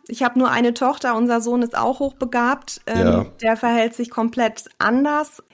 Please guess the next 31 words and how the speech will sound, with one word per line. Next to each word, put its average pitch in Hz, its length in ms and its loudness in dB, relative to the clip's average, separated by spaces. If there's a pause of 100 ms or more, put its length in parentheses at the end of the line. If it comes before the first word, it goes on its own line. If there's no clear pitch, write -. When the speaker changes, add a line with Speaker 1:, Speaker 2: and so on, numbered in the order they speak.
Speaker 1:
Ich 233 200 -2
würde 277 180 2
es 285 160 -4
mal 226 240 2
so 220 160 0
sagen, 175 600 -4 (140)
in 277 200 2
Kombination 277 1080 0 (180)
mit 240 240 0
der 254 200 2
Umwelt, 175 560 0
mit 196 180 -4
der 196 100 0
bestehenden 233 520 -2
Umwelt, 175 580 -6 (100)
ist - 500 -4
ein 214 280 -2
hochbegabtes 220 760 -4
Kind 240 560 0
nach 214 200 0
meiner 220 320 4
Erfahrung, 233 600 0
also 196 360 -2
unsere 240 300 0
Tochter, 240 400 -2 (160)
deutlich 220 640 2
anstrengender 190 680 -2
gewesen. 180 560 -2
Was 190 180 -6
bedeutet 208 720 0
anstrengend? 175 760 -6